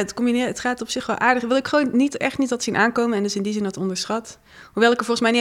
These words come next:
eens over na had gedacht. Dus het is niet eens een kwestie van onderschatten. Gewoon echt, ik was er totaal niet op voorbereid. Is de, de soort de totale versnippering. Zeg maar, dat je gewoon voor,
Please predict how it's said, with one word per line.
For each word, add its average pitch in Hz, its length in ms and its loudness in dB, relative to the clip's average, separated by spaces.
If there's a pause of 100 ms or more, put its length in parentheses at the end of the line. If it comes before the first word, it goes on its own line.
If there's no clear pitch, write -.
eens 226 40 0
over 208 160 -2
na 214 140 2
had 202 140 0
gedacht. 185 240 -4
Dus 196 100 -8
het 202 80 -6
is 208 80 0
niet - 80 0
eens 190 60 -6
een - 120 -16
kwestie 196 240 -6
van 190 100 -6
onderschatten. 185 540 -4
Gewoon 175 200 -6
echt, - 360 -10 (1000)
ik - 220 -18
was 202 180 0
er 190 60 -8
totaal 202 360 0
niet 202 140 0
op 185 80 -12
voorbereid. 180 540 -4 (480)
Is 202 200 -4
de, 190 320 2 (1400)
de 208 80 -14
soort 208 240 -2
de 202 100 -6
totale 214 460 2
versnippering. 196 1040 -2
Zeg - 100 -20
maar, 190 100 0
dat 196 180 -4
je 196 120 -2
gewoon 214 200 0
voor, 214 160 0